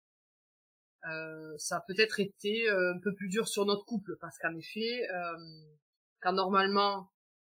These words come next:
il y a un, il y a un traumatisme comme ça très fort, euh, on a un peu besoin en effet de temps, mais on, aussi on se reconstruit ensemble dans un cocon. Euh, il s'est passé ça le, le six octobre, donc, euh, j'ai accouché le six octobre.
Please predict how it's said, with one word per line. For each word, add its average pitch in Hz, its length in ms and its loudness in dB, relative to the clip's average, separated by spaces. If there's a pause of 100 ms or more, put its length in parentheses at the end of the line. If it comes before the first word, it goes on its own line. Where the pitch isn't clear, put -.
(160)
il 175 160 -6
y 175 60 6
a 175 80 4
un, 175 180 -4
il 185 80 -10
y 170 40 0
a 170 40 0
un 170 80 -4
traumatisme 214 720 0
comme 185 180 -4
ça 180 140 -4
très 208 220 -2
fort, 208 420 -2 (540)
euh, 160 280 -8 (140)
on 170 100 -8
a 170 60 -2
un 170 140 0
peu 202 160 4
besoin 190 340 0
en - 20 -2
effet 180 220 -6
de 185 100 -2 (100)
temps, 254 220 4
mais 190 160 2
on, 185 180 0 (120)
aussi 185 280 -2
on 226 80 2
se 208 140 -2
reconstruit 208 680 0
ensemble 202 520 2
dans 175 220 -2
un 170 80 -6
cocon. 240 480 -2 (640)
Euh, 156 120 -6
il 180 40 -12
s'est - 180 0
passé 190 320 0
ça 190 300 2
le, 156 380 -6
le 156 120 -14
six 226 280 -2
octobre, 185 600 -2
donc, 160 180 -14 (100)
euh, 151 240 -8
j'ai 170 100 -6
accouché 180 380 -4
le 165 40 -8
six 220 220 -6
octobre. 262 640 -2